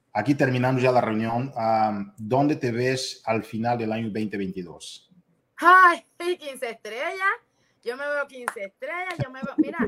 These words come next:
Speaker 2: yo hice mi vision board la, la semana pasada con mi equipo nuevamente, porque las metas que yo puse en el, en el veinte veintidós,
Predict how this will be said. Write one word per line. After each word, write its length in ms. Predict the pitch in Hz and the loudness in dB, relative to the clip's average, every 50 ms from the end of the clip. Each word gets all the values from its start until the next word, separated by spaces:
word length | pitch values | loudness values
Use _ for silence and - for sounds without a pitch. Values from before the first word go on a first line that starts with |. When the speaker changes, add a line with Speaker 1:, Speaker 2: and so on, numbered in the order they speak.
| 453 554 - 214 - _ | -2 -4 -6 -6 -8 _
Speaker 2:
yo 120 | 233 240 | -12 -12
hice 220 | 254 277 - 339 320 | -12 -12 -16 -18 -18
mi 140 | 320 302 269 | -18 -18 -20
vision 440 | 233 269 311 294 285 302 277 254 208 | -18 -18 -18 -16 -14 -14 -14 -14 -10
board 280 | 208 202 202 208 208 202 - _ - - 208 | -8 -6 -6 -8 -8 -12 -18 _ -14 -12 -8
la, 200 | 220 220 214 208 208 | -6 -6 -6 -6 -8
la 120 | 220 214 208 | -10 -12 -12
semana 360 | - 214 208 202 226 247 - | -12 -14 -14 -12 -12 -10 -8
pasada 440 | 262 262 254 - 233 247 269 - - | -8 -8 -8 -8 -8 -6 -4 -4 -4
con 140 | 240 226 220 | -6 -10 -14
mi 120 | 208 196 | -14 -16
equipo 380 | 185 - - 214 240 - 294 269 | -16 -16 -18 -18 -14 -12 -10 -10
nuevamente, 600 | 247 226 220 226 208 202 202 233 269 - 233 220 | -8 -6 -6 -6 -6 -6 -8 -12 -12 -10 -12 -12
porque 340 | - - 208 214 - - 202 | -12 -14 -16 -16 -16 -14 -10
las 180 | 202 190 185 196 | -8 -8 -8 -10
metas 340 | 190 190 208 - 311 302 | -12 -14 -12 -12 -12 -10
que 180 | - 294 254 240 | -8 -8 -6 -4
yo 140 | 240 240 233 | -4 -6 -6
puse 480 | - 240 240 240 - - 165 147 - _ _ _ _ _ _ _ _ _ - | -8 -14 -14 -14 -14 -14 -16 -16 -16 _ _ _ _ _ _ _ _ _ -10
en 200 | 226 226 220 214 | -10 -8 -8 -10
el, 140 | 208 190 _ _ - | -12 -14 _ _ -12
en 200 | 208 220 214 214 | -10 -10 -8 -10
el 100 | 202 196 - | -12 -12 -12
veinte 280 | 226 247 254 - 277 277 | -12 -10 -8 -6 -6 -6
veintidós, 800 | 277 277 269 269 - 240 226 196 202 220 196 - - - - | -6 -10 -14 -16 -16 -14 -12 -10 -6 -6 -6 -6 -6 -10 -18